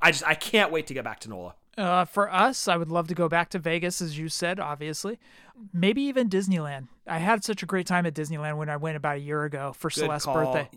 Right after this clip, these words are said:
Speaker 1: Yes, good call, dude.
Speaker 2: You know what's funny is I was so, I hate to sound like an old guy, but I was so anti-Disney.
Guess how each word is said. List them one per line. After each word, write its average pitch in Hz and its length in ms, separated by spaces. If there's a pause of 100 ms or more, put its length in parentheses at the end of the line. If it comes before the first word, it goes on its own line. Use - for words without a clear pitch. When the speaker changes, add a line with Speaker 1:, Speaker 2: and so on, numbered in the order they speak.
Speaker 1:
Yes, 131 520
good 139 220
call, 113 380
dude. 110 340 (340)
Speaker 2:
You 202 240
know 220 120
what's 220 160
funny 196 340
is 175 220
I 185 80
was 180 160
so, 208 600 (360)
I 170 80
hate 226 180
to - 80
sound 196 200
like 190 120
an 156 80
old 165 240
guy, 160 300
but 156 180
I 147 100
was 143 180
so 185 580 (360)
anti-Disney. 175 1000